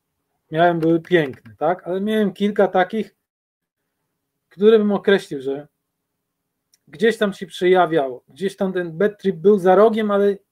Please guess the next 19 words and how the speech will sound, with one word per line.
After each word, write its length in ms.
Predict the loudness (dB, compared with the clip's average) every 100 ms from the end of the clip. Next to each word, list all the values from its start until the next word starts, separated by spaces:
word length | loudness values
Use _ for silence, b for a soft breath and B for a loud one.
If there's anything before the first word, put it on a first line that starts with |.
| _ _ _ -10
nie 120 | -2
do 120 | 0
końca 340 | 2 0 0 -2
był 140 | -4
to 160 | -4 -4
bad 260 | -4 -8
trip, 200 | _ _
tak? 280 | -6 -6 -4
A 60 | -2
nawet 320 | 0 0 0
jeżeli 440 | -2 0 -2 -2 _ _ _
ten 180 | -4 2
bad 220 | 2 0
trip 200 | -10 -8
jest 320 | -8 -10 -10
na-, 220 | -8 -8 _ -10
naprawdę 380 | 2 2 4
taki 260 | 0 -4 -8
straszny, 760 | -12 -2 0 0 -2 -8 -8